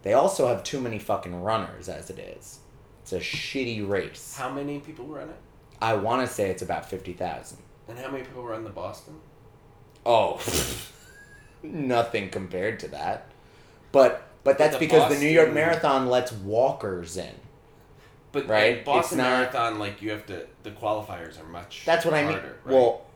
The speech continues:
Speaker 1: not only are they harder, you're, you're saying qualifiers as though New York has qualifiers. It doesn't have qualifiers.
Speaker 2: Don't you have to have, like, participated in a certain number of Roadrunner races and stuff like
Speaker 1: Yes,
Speaker 2: that?
Speaker 1: and by participated in a certain number of races, they literally mean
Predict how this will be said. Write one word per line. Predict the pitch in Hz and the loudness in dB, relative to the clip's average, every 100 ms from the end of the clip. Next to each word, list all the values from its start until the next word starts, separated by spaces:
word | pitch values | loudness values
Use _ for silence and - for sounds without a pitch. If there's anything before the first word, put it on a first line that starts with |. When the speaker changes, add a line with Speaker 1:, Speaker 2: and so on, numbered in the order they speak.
| 120 107 - | -18 -18 -12
Speaker 1:
not | 127 139 151 | -2 2 4
only | 151 147 139 | 4 2 0
are | 123 | 2
they | 117 | 2
harder, | 113 - 147 120 107 95 | 2 2 2 2 0 -2
you're, | 120 123 120 | 0 0 0
you're | 123 123 | 0 -2
saying | 123 135 123 - | 0 -4 -4 0
qualifiers | 131 135 131 113 110 113 | 4 4 2 2 2 -2
as | 101 | -2
though | 110 | -2
New | 107 | -2
York | 113 110 101 | -4 -4 -4
has | - 131 117 107 | -6 -4 -4 -4
qualifiers. | - 101 90 90 - 64 58 - - | -6 -4 -2 -4 -6 -8 -8 -12 -12
It | 143 | -2
doesn't | 147 127 127 | -2 -2 -6
have | - 131 123 107 | -6 -4 -4 -4
qualifiers. | - 98 92 151 | -2 -2 -2 -4
Speaker 2:
Don't | 175 | -2
you | |
have | 180 170 | -2 -4
to | 170 | -4
have, | 160 | -4
like, | 147 139 | -6 -8
participated | - 120 117 - 127 110 | -10 -14 -14 -16 -14 -12
in | 113 | -12
a | 107 | -14
certain | 101 92 82 | -12 -12 -12
number | 104 95 | -10 -12
of | 92 | -12
Roadrunner | 85 90 87 90 87 | -12 -12 -14 -14 -12
races | 85 85 87 85 87 | -12 -14 -16 -16 -16
and | 78 | -18
stuff | - 78 | -18 -16
like | 82 | 0
Speaker 1:
Yes, | 127 135 117 | 6 6 6
Speaker 2:
that? | 123 | 0
Speaker 1:
and | 117 | 2
by | 117 | 2
participated | - 123 - 143 160 147 131 120 | 2 -4 -2 -4 -2 0 0 0
in | 113 | -2
a | 110 | -6
certain | - 123 113 | -4 -4 -4
number | 110 110 110 | -6 -2 2
of | 104 | 2
races, | 104 101 101 127 123 | 0 -2 -4 -4 -4
they | 120 110 | -2 -2
literally | 104 107 120 123 120 120 | -2 0 2 4 2 -2
mean | 110 110 113 | -4 -6 -6